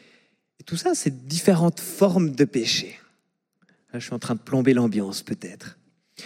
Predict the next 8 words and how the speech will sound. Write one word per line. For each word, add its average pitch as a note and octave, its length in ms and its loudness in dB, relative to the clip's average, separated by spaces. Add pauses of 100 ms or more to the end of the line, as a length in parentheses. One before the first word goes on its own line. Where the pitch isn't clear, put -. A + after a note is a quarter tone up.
(280)
On - 60 0
peut A3+ 100 6
aussi A3+ 200 6
regarder F#3+ 320 4
les D3+ 120 4
conséquences C#3+ 800 2
du A#2 100 -6
péché. - 420 -2